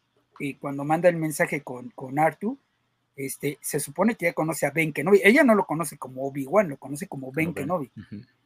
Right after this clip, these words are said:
Speaker 1: Y ta-, y, y sí lo manda como, como Ben Kenobi, quiere decir que ella ya lo conocía de algún momento.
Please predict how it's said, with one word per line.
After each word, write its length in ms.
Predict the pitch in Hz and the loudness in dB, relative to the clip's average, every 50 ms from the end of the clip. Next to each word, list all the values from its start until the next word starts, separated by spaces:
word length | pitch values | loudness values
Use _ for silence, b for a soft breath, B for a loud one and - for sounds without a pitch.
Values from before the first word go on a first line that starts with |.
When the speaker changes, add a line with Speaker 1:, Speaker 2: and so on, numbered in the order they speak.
| _ _ _ | _ _ _
Speaker 1:
Y 140 | 160 165 156 | -6 -6 0
ta-, 200 | - 165 156 160 | 0 0 0 0
y, 300 | - 156 151 147 139 147 | -2 -4 -4 -4 -4 -4
y 60 | 143 | -4
sí 220 | 139 - - 180 180 | -4 -2 0 2 4
lo 120 | 190 190 | 4 4
manda 340 | 170 160 156 156 160 170 165 | 6 6 2 4 4 4 2
como, 360 | - 147 131 131 127 123 131 | 2 -4 -8 -8 -10 -10 -12
como 260 | - - 135 135 135 | -12 -12 -12 -12 -6
Ben 180 | 139 151 156 156 | -4 -4 -4 2
Kenobi, 360 | - 196 190 180 165 180 175 | 2 4 4 4 2 0 -4
quiere 220 | - - 180 175 170 | -2 0 0 0 0
decir 220 | 151 - 160 147 | -2 -4 -4 -2
que 80 | - 160 | -2 -2
ella 140 | 156 165 151 | 0 0 -2
ya 100 | 143 139 | -2 -2
lo 100 | 135 131 | -4 -6
conocía 380 | - 135 127 - - - 175 | -10 -14 -12 -6 4 6 6
de 100 | 160 151 | 6 6
algún 280 | 143 147 147 190 208 202 | 2 6 8 8 10 10
momento. 560 | 196 185 185 202 202 202 - 160 147 127 - | 10 8 8 6 4 4 2 0 0 -2 -6